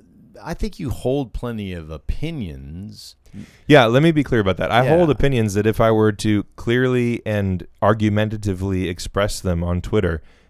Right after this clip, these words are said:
Speaker 2: that could potentially get me canceled. But that doesn't mean that I
Speaker 1: Not
Speaker 2: think
Speaker 1: because
Speaker 2: that
Speaker 1: they're necessarily wrong or,
Speaker 2: Right,
Speaker 1: or
Speaker 2: or
Speaker 1: way out
Speaker 2: immoral
Speaker 1: there.
Speaker 2: or, or even, like,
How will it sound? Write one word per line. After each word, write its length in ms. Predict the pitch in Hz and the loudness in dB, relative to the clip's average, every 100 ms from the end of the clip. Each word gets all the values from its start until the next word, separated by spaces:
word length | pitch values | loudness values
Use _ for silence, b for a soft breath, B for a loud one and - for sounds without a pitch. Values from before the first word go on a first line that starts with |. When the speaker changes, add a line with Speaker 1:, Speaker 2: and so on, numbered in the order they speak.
| - | -2
Speaker 2:
that 160 | 101 | -2
could 160 | - 98 | 0 -4
potentially 420 | - - 90 87 | -2 -4 -4 -4
get 140 | 82 90 | -6 -6
me 80 | 87 | -6
canceled. 480 | - 82 - - | -6 -6 -8 -8
But 200 | 107 98 b b b - | -4 -4 b b b -6
that 100 | 95 | 0
doesn't 280 | 104 107 98 | 2 2 0
mean 220 | 101 101 | -2 -2
that 100 | 92 | 0
I 40 | |
Speaker 1:
Not 140 | 143 - | 0 2
Speaker 2:
think 180 | - 180 | 0 0
Speaker 1:
because 160 | 170 | 0
Speaker 2:
that 60 | - | 0
Speaker 1:
they're 140 | 135 | -2
necessarily 800 | 120 127 - 117 127 110 98 87 | -2 -6 -8 -8 -4 -2 -2 -6
wrong 580 | 82 95 127 98 80 80 | -6 -4 -4 -6 -8 -4
or, 40 | |
Speaker 2:
Right, 220 | 80 170 98 | 0 2 4
Speaker 1:
or 220 | 117 131 | 6 6
Speaker 2:
or 40 | 127 | 6
Speaker 1:
way 60 | 95 | 2
out 60 | |
Speaker 2:
immoral 540 | 101 104 123 127 123 117 | 4 6 8 8 8 6
Speaker 1:
there. 80 | - | 4
Speaker 2:
or, 420 | 104 101 95 87 - | 4 4 4 0 -2
or 400 | 98 95 92 87 - | 2 2 2 -2 -4
even, 580 | 113 127 135 117 98 - _ | 0 2 2 -2 -6 -10 _
like, 300 | 107 92 - | -6 -6 -8